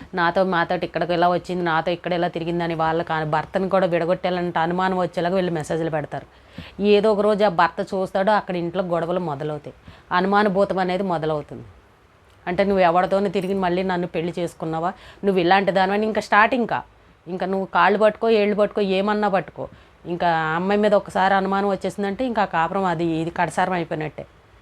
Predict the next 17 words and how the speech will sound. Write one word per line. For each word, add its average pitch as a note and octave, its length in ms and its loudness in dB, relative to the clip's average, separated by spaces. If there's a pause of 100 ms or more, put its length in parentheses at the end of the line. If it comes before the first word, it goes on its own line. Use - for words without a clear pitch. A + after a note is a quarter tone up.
(680)
ఎన్ని, F#3 400 2
ఎంతమందికి G#3 600 0
ఇలా G3 120 2
జరగలేదండి? E3 640 -2 (760)
పాపం F#3 240 2
నిజంగా G3+ 280 2
ఈ A3+ 100 4
అమ్మాయి G#3 280 2
ఏం G3+ 280 2
చెయ్యకపోయినా A3 540 2
సరే G3 320 -2
వాడు F3+ 260 2
పెట్టిన G3+ 280 -2
మెసేజ్‌లకి, G#3 640 0
వాడు F#3 260 2
చేసిన F3+ 540 -2
ఫోటోలకి, G3 600 0